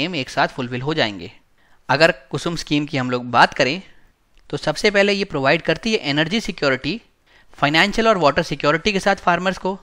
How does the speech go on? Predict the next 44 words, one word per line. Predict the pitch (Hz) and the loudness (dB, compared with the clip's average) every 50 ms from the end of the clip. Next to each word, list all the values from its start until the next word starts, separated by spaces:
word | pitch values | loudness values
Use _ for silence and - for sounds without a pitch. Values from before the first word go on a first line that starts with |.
| _ _ _ _ _ _ _ - | _ _ _ _ _ _ _ -8
क्योंकि | - 151 151 180 165 | -6 -4 -2 0 2
एनर्जी | 143 139 156 165 160 190 214 | 2 2 2 0 0 -2 -2
यहाँ | 202 190 196 202 202 | 0 0 0 0 0
पे | 208 | 0
हम | 180 156 151 | 0 0 0
लोग | 165 170 - | -2 -4 -4
सोलर | - - 131 139 151 | -4 -4 -2 0 0
इस्तेमाल | 170 156 - - 165 160 170 156 | 0 -2 -2 -2 0 0 0 0
कर | - 160 | 0 0
रहे | 165 170 165 | 2 2 0
हैं। | 165 165 170 - - _ _ _ _ - - _ _ _ _ - | 0 -2 -6 -8 -14 _ _ _ _ -20 -20 _ _ _ _ -10
उसके | 143 - - 170 | -10 -4 -2 -2
तहत | - - 190 220 202 185 | 2 4 4 4 4 2
हम | 160 147 151 | 0 0 0
लोग | 170 175 - - | -2 -2 0 0
पंप | 147 139 143 131 | 0 0 0 0
चलवाएंगे | - 143 139 143 156 170 175 170 170 175 | 0 0 2 4 4 4 2 2 -2 -4
तो | - - | -4 -6
पंप | 151 - 135 135 160 160 | -4 -2 -2 0 0 -2
से | - - 196 | -2 0 0
वाटर | 170 135 123 120 - 147 151 | 2 2 0 0 0 -2 0
भी | 160 165 | 2 4
आएगा | 175 180 175 175 170 190 190 - - - - _ - | 4 4 4 4 2 2 0 -4 -12 -20 -20 _ -4
और | 147 143 | -4 0
साथ | - 214 202 208 - | 2 4 4 4 2
में | 196 180 185 208 226 - _ _ _ - - - - | -2 -6 -6 -6 -8 -10 _ _ _ -20 -18 -6 -2
यहाँ | 139 135 160 190 196 | 0 2 2 2 2
पे | - 214 220 240 - - _ _ _ - | 2 2 0 0 -2 -8 _ _ _ -18
सरकार | - - 151 139 139 - 160 160 185 214 208 202 - - _ _ _ _ - | -4 -2 -2 -2 2 4 6 6 6 6 4 0 -4 -12 _ _ _ _ -12
बहुत | 131 135 175 214 - - | -2 0 0 0 2 2
हेल्प | 175 214 220 - | 2 2 2 2
करेगी | - 147 135 135 165 185 | 2 2 2 2 0 -4
फार्मर्स | - - 131 123 127 143 175 220 214 - | -2 2 2 2 2 0 -2 -4 -6 -6
को | - 139 151 190 | -4 -4 -4 -2
परचेज | - 151 135 - - 135 - | -2 -2 -2 -2 -2 -4 -2
करने | - - 170 190 196 185 | 0 -2 -2 -2 -2 -4
में, | 185 208 - - - - - - - - | -6 -8 -10 -12 -18 -20 -20 -16 -8 -4
तो | 170 | -4
उनकी | 170 180 208 247 | -4 -2 -4 -4
फाइनेंशियल | - - 151 143 143 156 180 - 233 220 | 0 0 2 4 4 4 2 2 -2 -2
सिक्योरिटी | - 156 139 - 131 131 135 - 156 | -2 -4 -4 -2 -2 -2 -2 -4 -4
भी | 180 202 | -2 -2
अचीव | 165 - - 143 139 | -2 -2 -2 -4 -4
होगी। | 139 147 143 135 104 101 | -4 -4 -6 -6 -8 -10